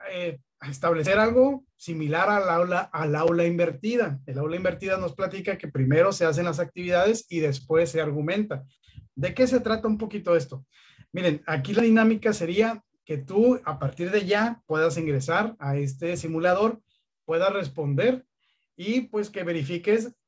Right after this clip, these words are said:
qué preguntas se te hicieron más fáciles, qué preguntas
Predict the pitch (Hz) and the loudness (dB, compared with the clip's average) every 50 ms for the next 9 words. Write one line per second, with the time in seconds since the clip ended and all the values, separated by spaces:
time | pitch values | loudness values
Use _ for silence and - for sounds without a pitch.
0 | _ _ 170 156 139 185 185 185 190 202 196 190 - 202 214 214 208 - - _ | _ _ -4 -4 -2 -2 -4 -4 -4 -6 -8 -2 0 0 0 0 -2 -6 -14 _
1 | - - 147 135 139 143 135 135 160 165 175 180 180 165 147 147 147 135 - 175 | -10 -6 -6 -4 -2 -2 0 2 4 4 4 4 2 -2 -4 -6 -6 -4 -2 -2
2 | 180 185 170 - 208 202 202 214 220 220 214 - _ 151 143 135 - 165 160 170 | -2 -2 -2 -4 -6 -2 0 0 0 0 -4 -8 _ -10 -6 -2 -2 -2 0 -2
3 | 165 156 139 180 180 180 - - - | -6 -4 -2 -2 -2 -2 -4 -12 -18